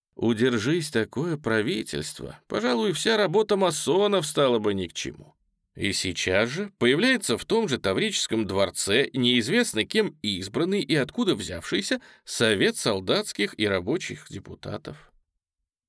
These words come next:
Весь президиум состоит из псевдонимов, и псевдонимы прикрывают евреев. Под ними серое послушное стадо. Двадцатого апреля вольно определяющийся Линде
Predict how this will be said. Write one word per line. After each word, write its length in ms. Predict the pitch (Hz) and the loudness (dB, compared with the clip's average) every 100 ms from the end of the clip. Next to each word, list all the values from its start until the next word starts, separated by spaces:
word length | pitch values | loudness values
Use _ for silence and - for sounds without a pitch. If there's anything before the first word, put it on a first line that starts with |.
| _ | _
Весь 300 | 113 208 214 | 0 0 0
президиум 640 | 160 160 165 208 160 143 | 0 -2 0 -2 0 0
состоит 720 | 123 131 - 127 123 214 185 135 | 0 -2 0 0 2 2 0 -2
из 180 | 123 - | -4 -4
псевдонимов, 1160 | - 147 120 127 120 113 180 202 143 98 - - | -2 0 2 2 2 0 -2 0 -2 -2 -8 -8
и 140 | - | -6
псевдонимы 1080 | 151 - 175 135 131 123 147 262 220 117 - _ _ - | -4 0 0 2 2 4 2 2 2 0 -2 _ _ -2
прикрывают 680 | 123 107 110 98 92 117 - | 0 2 2 4 2 0 -2
евреев. 640 | 151 110 113 - - _ _ _ _ _ _ _ _ - | -2 -2 -4 -8 -14 _ _ _ _ _ _ _ _ 2
Под 260 | 113 113 | 2 4
ними 400 | 104 120 156 127 | 2 0 2 2
серое 640 | 107 - 113 165 165 160 139 | 0 0 2 2 4 2 2
послушное 800 | 127 117 - 113 160 - 160 165 | 2 0 -2 -4 -4 -2 0 0
стадо. 760 | - 95 95 95 80 - - _ _ | -2 0 0 0 -2 -8 -12 _ _
Двадцатого 640 | - 208 208 277 254 107 95 | -2 0 0 -2 0 0 -2
апреля 680 | - 104 131 185 175 170 170 | -2 0 2 2 2 -2 -4
вольно 460 | - 123 214 190 190 | -2 2 4 4 2
определяющийся 1000 | 160 170 147 196 190 147 117 110 - 107 | 2 2 4 4 4 0 0 0 2 0
Линде 600 | 95 90 90 90 147 | 0 -2 -6 -4 -4